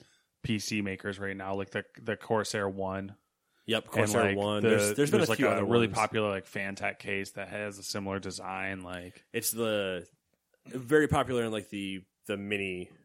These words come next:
Speaker 1: Yeah,
Speaker 2: or, like,
Speaker 1: small,
Speaker 2: micro,
Speaker 1: small
Speaker 2: small form
Speaker 1: form factor.
Speaker 2: factor.
Speaker 1: Yeah.
Speaker 2: Basically, it's hard to, I think it, I think the dimensions are out there, but I, I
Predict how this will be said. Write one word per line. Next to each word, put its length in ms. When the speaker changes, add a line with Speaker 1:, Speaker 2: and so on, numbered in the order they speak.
Speaker 1:
Yeah, 120
Speaker 2:
or, 80
like, 120
Speaker 1:
small, 200
Speaker 2:
micro, 480
Speaker 1:
small 0
Speaker 2:
small 400
form 200
Speaker 1:
form 120
factor. 640
Speaker 2:
factor. 60
Speaker 1:
Yeah. 80
Speaker 2:
Basically, 580
it's 300
hard 440
to, 320
I 80
think 280
it, 280
I 160
think 180
the 80
dimensions 460
are 80
out 180
there, 400
but 180
I, 280
I 100